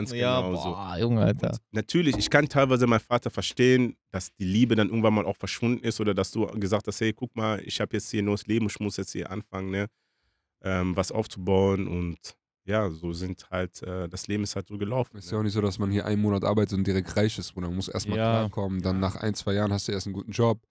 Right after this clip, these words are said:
Speaker 1: Richtig.
Speaker 3: Oder dann musst du drei Jahre da schuften, damit du da eine gute Position kriegst, Bruder. Und dann vergehen wieder drei Jahre. Also da sind schon zehn Jahre vergangen.
Speaker 2: Ja, dann
Speaker 3: Einfach
Speaker 2: bist
Speaker 3: so.
Speaker 2: du ja schon hier die ganze Zeit. Dann
Speaker 3: Ja.
Speaker 2: denkst du ja auch, „Okay, dann kann ich auch hier bleiben.“
Speaker 3: Ja.
Speaker 1: Richtig.
Speaker 2: Das ist ja so selbe Gastarbeiter-Story so. Unsere Eltern sind auch hier hingekommen, unsere Opas und so.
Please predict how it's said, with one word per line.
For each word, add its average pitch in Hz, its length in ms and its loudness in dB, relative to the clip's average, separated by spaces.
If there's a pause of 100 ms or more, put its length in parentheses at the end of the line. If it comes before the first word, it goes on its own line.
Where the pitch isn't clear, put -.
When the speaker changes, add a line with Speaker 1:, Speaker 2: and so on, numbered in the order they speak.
(280)
Speaker 1:
Richtig. - 240 -14
Speaker 3:
Oder 104 100 -4
dann 98 160 0
musst 107 220 -2
du 101 60 -8
drei 104 200 2
Jahre 107 220 4
da 98 120 2
schuften, 110 300 2
damit 101 240 4
du 104 60 2
da 104 100 6
eine 101 140 4
gute 104 180 2
Position 110 560 -2
kriegst, 110 320 -2
Bruder. 110 240 2
Und 98 80 2
dann 104 160 2
vergehen 104 300 4
wieder 107 200 6
drei 107 160 4
Jahre. 110 220 6
Also 98 160 2
da 110 240 0
sind 127 140 0
schon 113 160 -2
zehn 123 160 2
Jahre 113 140 0
vergangen. 110 260 -2
Speaker 2:
Ja, 113 80 0
dann 123 140 2
Speaker 3:
Einfach 131 40 2
Speaker 2:
bist 170 140 4
Speaker 3:
so. - 20 4
Speaker 2:
du 165 60 6
ja 143 80 6
schon 139 160 4
hier 123 120 4
die 113 120 4
ganze 110 220 4
Zeit. 107 140 4
Dann 107 120 0
Speaker 3:
Ja. 101 60 -2
Speaker 2:
denkst 131 200 0
du 131 60 4
ja 127 80 10
auch, 117 140 4
„Okay, 110 200 2
dann 104 140 4
kann 113 160 2
ich - 100 0
auch 101 60 4
hier 107 100 4
bleiben.“ 95 360 4
Speaker 3:
Ja. 92 160 -10
Speaker 1:
Richtig. - 540 -18
Speaker 2:
Das 107 120 -4
ist 135 60 -2
ja 143 40 6
so 127 120 6
selbe 120 600 10
Gastarbeiter-Story 104 880 2
so. 92 260 0
Unsere 101 320 -2
Eltern 107 240 2
sind 104 140 0
auch 107 120 6
hier 123 140 4
hingekommen, 139 480 6
unsere 110 220 6
Opas 120 400 4
und 131 80 -2
so. 120 240 4